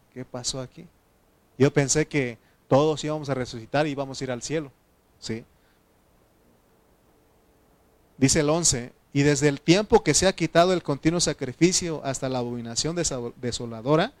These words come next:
habrá mil novecientos noventa días". Está hablando del tiempo de la gran tribulación. "Bienaventurado el que espere y llegue a mil trescientos treinta y cinco días", porque muchos hermanos van a pasar la gran tribulación, no van a morir,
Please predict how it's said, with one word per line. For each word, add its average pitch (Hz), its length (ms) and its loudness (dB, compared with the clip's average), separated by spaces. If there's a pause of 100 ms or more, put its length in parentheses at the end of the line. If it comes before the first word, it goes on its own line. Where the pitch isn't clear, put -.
(500)
habrá 147 400 4
mil 170 420 2
novecientos 139 840 -4
noventa 127 460 -6
días". 160 180 -10
Está 139 180 -8
hablando 135 440 -8
del 117 200 -10
tiempo 131 400 -8
de 123 80 -6
la 113 80 -12
gran 117 180 -12
tribulación. 120 640 -10 (540)
"Bienaventurado 151 840 2
el 180 140 0
que 131 140 -6
espere 190 480 2
y 139 180 -8
llegue 165 380 0
a 127 120 -4
mil 160 240 -2
trescientos 156 560 -4
treinta 147 260 -4
y 143 40 -4
cinco 160 320 -6
días", 165 180 -8
porque 135 400 -6 (400)
muchos 160 460 -4
hermanos 139 500 -10
van 139 200 -8
a 143 120 -12
pasar 131 420 -10
la 131 100 -10
gran 127 180 -14
tribulación, 117 500 -12
no 123 80 -12
van 120 160 -12
a 120 80 -14
morir, 123 320 -10